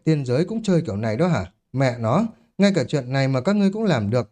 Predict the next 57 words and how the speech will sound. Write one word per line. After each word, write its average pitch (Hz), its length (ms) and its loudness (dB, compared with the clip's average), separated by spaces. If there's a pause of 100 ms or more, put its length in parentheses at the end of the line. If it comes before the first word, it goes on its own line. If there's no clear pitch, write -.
(360)
Hỏa 139 100 4
nhãn 202 260 2
kim 202 220 0
tinh 202 200 2
còn 120 160 0
có 160 80 0
tác 214 180 -2
dụng 147 280 0
này 123 160 0
nữa 185 140 2
à? 110 140 0 (920)
Ơn 143 220 2
rồi, 104 260 0 (400)
đáp 214 220 2
lại 170 140 2
chư 196 160 -2
bắt 220 200 0
giới 143 180 0
chính 180 240 0
là 190 80 2
một 101 220 -4
gậy. 131 240 -2 (380)
Tôn 214 160 4
hầu 160 160 2
tử 101 300 -2
cười 113 200 0
lạnh. 117 180 0 (580)
Ngươi 208 140 4
còn 120 180 -2
như 117 120 -2
thế 135 140 -2
nữa, 185 240 2 (260)
lão 135 180 2
tôn 143 260 0
ta 123 260 0
sẽ 214 160 -4
vì 123 280 0
Phật 120 220 -4
môn 135 200 2
mà 95 160 0
thanh 135 180 0
lý 131 160 4
môn 185 220 2
hộ. 143 260 -4 (640)
Chư 214 140 6
bắt 226 180 2
giới 170 160 2
nghe 202 280 0
thế 175 260 0
thì 110 180 -2
sụt - 280 -4
vòi 120 220 0
vào, 104 360 0 (280)
hắn 143 180 2
vẫn 190 200 2
rất 240 200 0
sợ 139 260 -2